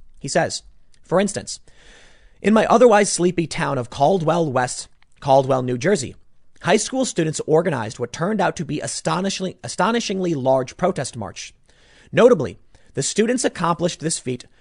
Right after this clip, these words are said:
with the complete cooperation and participation of community authorities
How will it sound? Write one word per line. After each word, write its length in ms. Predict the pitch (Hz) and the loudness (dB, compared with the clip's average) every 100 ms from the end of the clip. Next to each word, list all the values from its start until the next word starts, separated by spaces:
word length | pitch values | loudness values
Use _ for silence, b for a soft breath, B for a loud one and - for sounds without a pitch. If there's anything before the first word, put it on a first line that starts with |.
| b | b
with 160 | 147 160 | -4 0
the 120 | 165 | -2
complete 680 | - 156 143 - 214 - - | -2 -6 -6 -4 -4 -4 -8
cooperation 1040 | - 180 160 190 214 156 185 - 131 107 _ b b b | -2 2 2 2 0 2 0 -2 -8 -12 _ b b b
and 220 | - 156 | -4 -4
participation 880 | - 151 - 196 - - 202 - 104 | 0 0 0 -2 -2 -2 -2 -2 -6
of 180 | 113 - | -6 -8
community 380 | 151 151 160 165 | -8 -6 -4 -6
authorities 680 | 123 - 185 185 120 101 | -8 -2 0 0 -4 -8